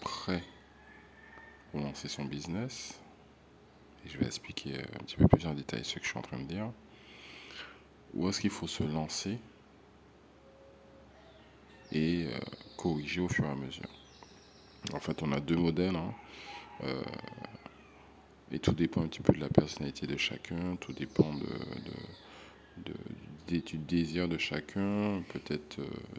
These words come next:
de, du, de la pression temps, entre guillemets, euh, du moment où effectivement c'est lancé, de ce qui se passe effectivement en ce moment-là. Et, euh, aussi, euh,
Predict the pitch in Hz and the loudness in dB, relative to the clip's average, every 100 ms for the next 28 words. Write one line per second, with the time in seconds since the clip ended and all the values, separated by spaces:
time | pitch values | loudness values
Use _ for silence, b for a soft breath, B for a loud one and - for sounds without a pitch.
0 | 135 - 135 127 - 131 - - 67 - | -10 -8 -8 -8 -12 -12 -8 -8 -8 -12
1 | - - - 71 71 67 - - - - | -18 -20 -8 -2 -2 -2 -4 -4 -2 -2
2 | 78 73 - 107 117 - 85 - 76 71 | -6 -8 -2 0 -2 -6 -12 -8 -6 -4
3 | 73 82 107 123 B B B B B - | -2 0 -2 -4 B B B B B -18
4 | - 78 73 73 76 80 82 85 85 73 | -10 -8 -6 -4 0 2 2 2 0 -4
5 | - - - - - 71 - 71 73 - | -8 -10 -8 -8 -4 -4 -4 -6 -6 -4
6 | - 71 73 69 - - - - - - | -2 -2 -2 -2 -2 -2 -6 -4 -4 0
7 | 85 - - - - - - - 69 73 | 0 0 -4 -8 -6 -6 -6 -6 -6 -4
8 | 78 95 127 B B B B B B - | -4 -4 -6 B B B B B B -8
9 | 87 87 87 73 - - - - - 101 | -4 -2 0 -2 -4 -6 -6 -4 -4 -4
10 | 107 101 | -2 -2